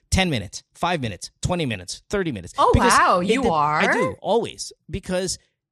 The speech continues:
Speaker 1: that's what I think it's going to be. I'm in the, if we're in the, for example, we're talking to Matt, right? And in the middle of his call, I'm like, "This feels like a ten minute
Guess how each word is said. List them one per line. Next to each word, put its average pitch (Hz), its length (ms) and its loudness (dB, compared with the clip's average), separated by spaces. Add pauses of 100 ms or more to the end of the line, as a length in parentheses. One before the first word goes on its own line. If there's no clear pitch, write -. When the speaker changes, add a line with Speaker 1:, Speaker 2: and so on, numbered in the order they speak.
Speaker 1:
that's 175 580 -6 (340)
what 156 260 -4
I 180 160 0
think 147 340 -4
it's - 200 -4
going 139 260 2
to 147 140 2
be. 143 340 -4 (140)
I'm 151 140 -2
in 180 80 -2
the, 165 100 0
if 151 140 -2
we're 208 100 2
in 226 80 -2
the, 190 60 -8
for - 80 -6
example, 147 220 -2
we're 143 80 2
talking 160 300 -4
to 123 80 -4
Matt, 110 360 -6
right? 104 260 -6 (280)
And 160 160 2
in 185 100 0
the 170 80 -2
middle 202 420 0
of 190 80 -4
his 143 200 -4
call, 113 540 -6 (680)
I'm 160 160 4
like, 147 180 2 (400)
"This 196 260 4
feels 226 400 -2
like 175 160 -8
a 147 60 -8
ten 156 440 -12
minute 113 240 -8